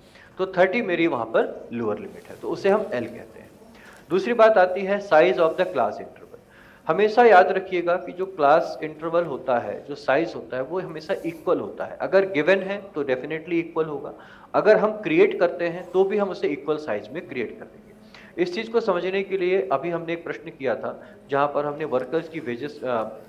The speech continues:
policy holders के लिए हमने एज क-, अ, criteria discuss किया था, जहाँ पर minimum age eighteen ईयर्स दी, दी गई थी और maximum age sixty year दी गई थी। फर्स्ट वैल्यू थी below ट्वेंटी और लास्ट वैल्यू थी below सिक्सटी। तो यहाँ पर हम देखें कि ट्वेंटी से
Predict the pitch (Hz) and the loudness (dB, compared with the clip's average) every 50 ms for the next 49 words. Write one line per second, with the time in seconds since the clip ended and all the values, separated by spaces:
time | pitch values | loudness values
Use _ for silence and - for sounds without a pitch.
0 | - - 135 143 165 170 170 - 214 185 151 147 143 147 160 165 160 - - - | -4 2 2 2 2 2 -2 -4 -4 -2 -2 -2 0 2 0 0 0 -4 -14 -14
1 | - 156 143 147 147 151 151 143 143 151 147 - 139 147 156 151 - - 143 131 | -12 -10 -8 -4 -2 -2 -2 -4 -4 -8 -8 -6 -6 -6 -6 -6 -10 -12 -14 -14
2 | 123 120 123 127 - - - 127 123 123 123 123 123 131 131 131 127 127 131 135 | -14 -14 -16 -16 -16 -18 -20 -16 -14 -12 -12 -10 -4 -2 0 0 0 -2 -4 -4
3 | 139 135 - - 110 113 107 - - 95 92 87 - - - - - - - - | -6 -6 -8 -12 -14 -16 -18 -16 -14 -12 -12 -10 -10 -12 -14 -14 -18 -20 -20 -20
4 | - - 131 151 151 156 156 170 170 156 139 143 147 160 165 175 185 180 180 147 | -8 0 2 4 4 4 4 2 0 -2 -2 -6 -8 -4 -4 -4 -4 -4 -6 -6
5 | 147 156 156 131 120 117 - - 160 165 170 170 156 - 120 120 107 - - - | -6 -6 -4 -6 -6 -8 -8 -12 -12 -10 -10 -12 -10 -10 -10 -12 -12 -12 -14 -18
6 | - 113 110 101 101 101 98 - - 151 165 - - 151 151 123 120 117 117 117 | -14 -14 -12 -12 -12 -12 -14 -12 -10 -8 -6 -4 -4 -4 -4 -4 -8 -8 -8 -8
7 | 151 151 151 - - 180 196 - 240 - - - 175 131 113 104 98 85 90 85 | -10 -10 -8 -6 -6 -6 -6 -6 -10 -12 -12 -12 -10 -8 -8 -8 -8 -10 -14 -18
8 | 82 82 78 78 - - _ - - - - - - - 165 - - - 175 160 | -20 -20 -20 -20 -20 -20 _ -20 -20 -20 -20 -2 4 4 4 4 4 2 0 0
9 | 156 156 165 165 165 - 196 190 131 135 131 165 208 233 - - - - - 175 | 0 0 0 -4 -4 -6 -8 -8 -6 -4 0 0 0 0 -2 -6 -8 -4 -4 -4
10 | 165 - - - - - - 117 123 127 139 151 147 151 151 147 143 139 139 - | -4 -4 -8 -14 -14 -8 -6 -4 0 2 2 2 2 0 -4 -6 -6 -6 -8 -12
11 | 170 - 117 120 147 190 202 - - - - - - - - - - - - - | -12 -12 -10 -8 -8 -8 -8 -12 -16 -20 -14 -12 -10 -10 -10 -12 -18 -20 -20 -20
12 | - - - - - 196 214 214 240 240 240 254 247 240 240 233 233 233 - 147 | -20 -20 -4 0 4 4 6 6 6 6 4 4 2 2 2 2 0 0 0 -4
13 | 113 - - 185 190 - - 190 190 190 - 240 262 254 247 - 240 233 | -8 -8 -8 -8 -4 0 0 0 0 0 -2 -4 -6 -4 -2 2 4 4